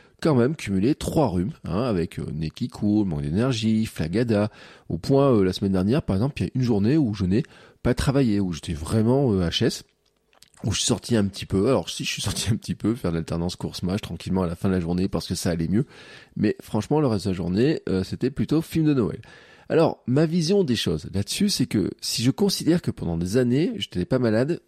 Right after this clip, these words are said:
c'était grâce à mon mode de vie. Voilà. Si je considère donc, pendant des années, je n'étais pas malade grâce à mon mode de vie, c'était pas de la chance, hein, vraiment, c'est pas de la chance de ne pas être malade, c'était le résultat de mon mode de vie.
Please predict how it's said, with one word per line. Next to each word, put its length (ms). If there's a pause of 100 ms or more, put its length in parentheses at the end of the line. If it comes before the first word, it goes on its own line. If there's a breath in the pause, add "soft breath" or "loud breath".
c'était 320
grâce 280
à 60
mon 160
mode 220
de 100
vie. 240 (240)
Voilà. 160
Si 160
je 80
considère 500
donc, 300 (200)
pendant 200
des 160
années, 240 (240)
je 100
n'étais 240
pas 120
malade 240
grâce 260
à 20
mon 80
mode 160
de 80
vie, 160 (380 loud breath)
c'était 200
pas 200
de 120
la 200
chance, 600
hein, 200 (120)
vraiment, 380
c'est 180
pas 120
de 60
la 80
chance 400
de 80
ne 60
pas 100
être 80
malade, 300 (360 loud breath)
c'était 320
le 80
résultat 360
de 60
mon 100
mode 200
de 100
vie. 200